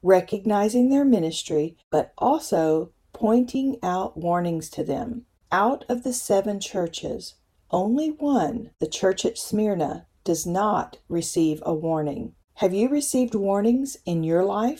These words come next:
Warnings can be viewed as blessings if we choose to learn from them and heed those messages. Warning signs on the highway tell us to slow down, use caution, watch for a drop-off or a roadblock.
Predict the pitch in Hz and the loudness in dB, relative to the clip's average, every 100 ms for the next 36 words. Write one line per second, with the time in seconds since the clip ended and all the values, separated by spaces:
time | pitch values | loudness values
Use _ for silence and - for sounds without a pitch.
0 | - 190 277 392 359 - 185 165 165 156 | -2 4 4 2 -4 -8 -8 -4 -6 -2
1 | 165 165 170 165 - - 175 247 - 220 | 2 2 2 -2 -4 0 0 0 -4 -6
2 | 214 - - - 175 185 175 - - 175 | -8 -16 -8 -8 -2 -4 -2 -6 -4 -4
3 | 185 196 - - - 220 190 170 156 - | -2 -6 -10 -16 -6 -4 0 0 -2 -6
4 | 160 151 135 120 - 180 175 170 - 269 | -6 -4 -6 -8 -4 -2 0 -4 -4 -2
5 | 240 156 - - - 160 156 - 156 - | 0 -2 -6 -16 -2 -2 0 0 -2 0
6 | - - - - - - 185 202 240 240 | -4 -4 -6 -6 -14 -4 2 6 6 6
7 | 247 240 240 208 185 - 196 214 226 240 | 4 6 6 4 -2 -4 0 2 4 4
8 | 254 - 185 170 - 156 - 165 151 151 | 2 -2 -2 -2 -4 -8 -4 0 2 2
9 | 196 247 254 247 254 175 170 156 - 233 | 2 4 2 0 0 -2 -2 -2 -6 0
10 | 240 247 - 240 233 240 160 175 - - | 2 2 2 4 4 2 2 0 0 -6
11 | 170 156 147 - 151 180 214 240 247 254 | 0 2 0 2 4 4 2 2 2 0
12 | - - _ _ _ _ 156 151 147 165 | -4 -18 _ _ _ _ -2 -2 0 4
13 | 190 240 254 254 262 277 - | 4 4 2 2 0 -6 -12